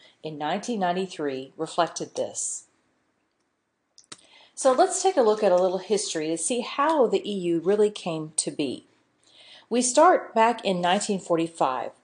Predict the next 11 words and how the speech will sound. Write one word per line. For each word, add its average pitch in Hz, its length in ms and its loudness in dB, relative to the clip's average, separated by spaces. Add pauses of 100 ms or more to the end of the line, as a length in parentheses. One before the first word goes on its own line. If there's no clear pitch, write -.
(420)
uh, 175 260 -2
the 175 120 0
beginnings 233 580 4
of - 140 4
cooperation 165 1000 2
between, 160 640 -4
uh, 147 220 -2
different 185 320 -6
countries 170 540 -4
within 151 320 -4
Europe. 139 380 -2